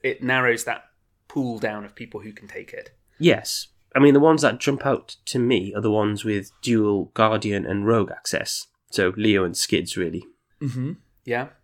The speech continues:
Speaker 2: Or potentially people with access to the big guns in Rogue.
Speaker 1: Yeah.
Speaker 2: Who wanna do, like, a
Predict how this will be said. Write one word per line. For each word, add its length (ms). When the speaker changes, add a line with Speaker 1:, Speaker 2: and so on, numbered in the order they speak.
Speaker 2:
Or 320
potentially 480
people 300
with 300
access 380
to 160
the 80
big 240
guns 580
in 180
Rogue. 340
Speaker 1:
Yeah. 260
Speaker 2:
Who 80
wanna 180
do, 260
like, 160
a 80